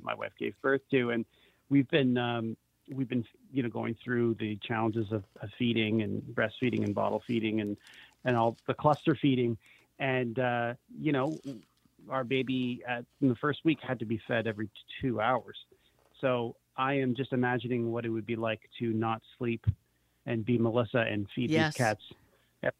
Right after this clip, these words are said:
Speaker 1: hour. <laughs>
Speaker 2: Yeah, every hour, and
Speaker 1: And
Speaker 2: then give them away and work really hard to
Speaker 1: That's
Speaker 2: make
Speaker 1: it.
Speaker 2: sure they're going to a good home. It's extraordinary. The, the people who, who have this devotion to the neonate kittens, the little newborn kittens, which will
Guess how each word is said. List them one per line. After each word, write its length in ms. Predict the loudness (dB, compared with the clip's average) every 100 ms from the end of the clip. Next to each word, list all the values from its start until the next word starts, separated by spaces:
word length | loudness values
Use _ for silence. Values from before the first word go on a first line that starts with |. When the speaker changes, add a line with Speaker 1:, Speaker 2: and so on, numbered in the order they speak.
| 4
Speaker 1:
hour. 340 | 6 6 4 -4 -2 0
<laughs> 220 | 2 6
Speaker 2:
Yeah, 160 | 8 8
every 260 | 6 6
hour, 240 | 6 6 4
and 160 | 2 2
Speaker 1:
And 80 | 2
Speaker 2:
then 260 | 2 0
give 200 | 0 0
them 140 | 0 -2
away 440 | -2 -2 -4 -8 _ _ _ _ _ -4
and 220 | -2 0
work 240 | 0 2
really 220 | 0 2
hard 300 | 0 2 0 2
to 60 |
Speaker 1:
That's 40 | 0
Speaker 2:
make 120 | 0
Speaker 1:
it. 20 |
Speaker 2:
sure 120 | 0
they're 140 | 2 2
going 340 | 6 4 4
to 180 | 0 0
a 40 | 2
good 180 | 0
home. 340 | 0 0 -2 -6 -12 -18 -4
It's 200 | -2 -2
extraordinary. 800 | -4 -6 2 4 4 0 -2 -2 -2
The, 180 | -4 -2
the 100 | -6
people 500 | -4 -6 -4 -2 -4
who, 420 | 0 0 0 -2 -8 -20 -20 -20 _ _ _ -20 -20 _ _ -6
who 240 | -2 -2
have 300 | -2 -2 -2
this 200 | -4 -6
devotion 560 | -4 0 0 -2 -6 -8
to 120 | -6
the 120 | -6
neonate 540 | -4 -4 -4 -4 -8 -8
kittens, 340 | -8 -8 -8
the 140 | -8
little 280 | -6 -4 -4
newborn 460 | -6 -6 -6 -8 -8
kittens, 440 | -8 -8 -10 -10
which 220 | -12 -12
will 240 | -6 -6